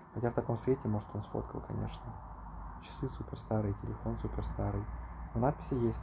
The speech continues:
сзади, окей. Не знаю, дорого. А вот здесь уже нет защитного стекла на камере. И вы посмотрите, телефон белый, коробка из-под черного,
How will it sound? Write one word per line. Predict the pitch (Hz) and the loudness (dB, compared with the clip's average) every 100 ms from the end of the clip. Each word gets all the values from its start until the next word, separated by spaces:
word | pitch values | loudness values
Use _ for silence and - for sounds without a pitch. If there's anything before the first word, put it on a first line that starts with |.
| - | -2
сзади, | 107 104 | 0 2
окей. | 104 104 - 104 110 - - - - - - - - - - - - - - - - - - - - | 0 -2 -2 -4 -4 -10 -14 -12 -12 -12 -10 -8 -8 -8 -8 -10 -12 -10 -10 -12 -14 -16 -16 -14 -4
Не | 113 104 | 0 2
знаю, | 107 104 98 98 | 4 4 4 4
дорого. | 104 104 - - 107 - - - - - - - - - - - - - | 2 2 0 -4 -8 -10 -16 -14 -14 -12 -12 -12 -14 -16 -16 -16 -16 6
А | 113 | 8
вот | |
здесь | 131 208 | 10 12
уже | 185 170 | 12 12
нет | 139 117 | 12 12
защитного | 110 117 - 110 | 12 8 8 6
стекла | - - 113 | 6 10 12
на | 107 | 12
камере. | 107 104 101 104 | 10 8 8 8
И | |
вы | 120 | 8
посмотрите, | 120 - 127 113 98 | 8 10 10 10 6
телефон | 123 135 165 147 110 | 10 12 12 12 12
белый, | 110 147 147 92 - - - - - - | 12 12 12 12 10 -6 -20 -20 -14 12
коробка | 123 143 160 147 110 - - - | 12 12 12 12 6 6 2 0
из-под | 151 143 - - 127 - | 4 4 2 10 10 10
черного, | - 156 160 147 113 95 76 | 8 12 12 12 12 8 2